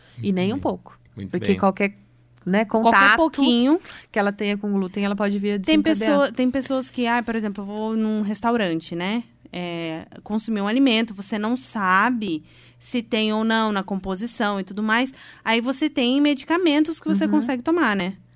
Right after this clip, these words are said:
Speaker 1: É. É que varia muito da pessoa também. Tem pessoas que só vai desencadear alterações gastrointestinais no começo, aí depois evolui pra algumas coisas na pele, e tem pessoas que podem evoluir pra um choque anafilático. Então tem que ter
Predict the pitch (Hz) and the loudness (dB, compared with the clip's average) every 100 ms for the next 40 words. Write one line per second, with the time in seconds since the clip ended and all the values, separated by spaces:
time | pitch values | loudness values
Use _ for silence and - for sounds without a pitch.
0 | _ - 196 170 180 - - - - 208 | _ -4 -2 0 -4 -14 -20 -6 0 2
1 | 240 247 240 254 269 277 311 - 349 330 | 4 4 2 0 0 -2 -2 0 0 2
2 | 254 214 220 190 185 226 220 220 - 247 | 2 2 -2 -2 -2 -4 -2 -4 0 2
3 | 294 208 202 - - - - - 240 240 | 2 0 -4 -12 -20 -20 -20 -6 -2 0
4 | 226 220 214 202 247 233 233 208 240 240 | 0 0 -2 -2 0 2 2 0 -4 -4
5 | 202 214 208 208 214 202 202 196 196 196 | 0 2 2 2 -2 -2 -2 0 0 -2
6 | 196 196 190 202 226 254 254 247 208 196 | -4 -6 -6 -4 -2 -2 -2 -4 -6 -4
7 | 208 208 226 240 233 233 202 202 202 214 | -2 -2 -2 -2 -4 -2 -2 -2 -2 0
8 | 208 196 202 196 185 190 196 185 196 185 | 0 -2 -2 -2 -4 -6 -6 -6 -6 -6
9 | 180 180 - 190 180 208 208 220 240 254 | -8 -12 -8 -8 -6 -8 -4 -2 0 -2
10 | 254 214 233 214 208 214 - 220 208 208 | -6 -6 -6 -6 -6 -8 -2 0 2 0
11 | 202 202 202 208 202 208 208 214 214 214 | -4 -4 -2 0 0 0 -4 -4 -4 -4
12 | 370 320 196 - 196 180 185 180 196 196 | 0 2 2 -2 -6 -4 -4 -4 -4 -4
13 | 202 196 | -2 -2